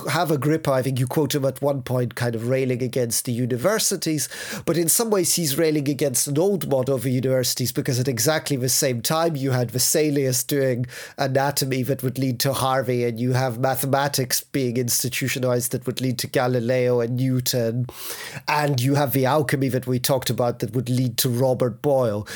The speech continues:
So is there a sense that, you know, these people were certainly not nobodies, they were famous, their work sold well, but in the long run, their project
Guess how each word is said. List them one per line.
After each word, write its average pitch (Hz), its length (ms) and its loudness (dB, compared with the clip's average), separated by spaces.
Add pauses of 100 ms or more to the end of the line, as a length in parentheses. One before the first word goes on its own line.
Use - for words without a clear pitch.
(160)
So 190 240 4 (240)
is 254 320 2
there 214 260 2
a 190 60 2
sense 151 480 2
that, 139 300 -2 (420)
you 151 160 0
know, 117 200 2
these 135 240 0
people 143 360 0
were 117 80 0
certainly 139 440 0
not 127 280 2
nobodies, 147 560 2
they 135 120 2
were 120 140 2
famous, 135 460 0
their 120 140 2
work 139 260 0
sold 127 340 2
well, 131 500 0 (680)
but 160 220 2
in 147 260 0
the 131 100 4
long 175 400 2
run, 156 440 2 (220)
their 143 380 0
project 131 760 0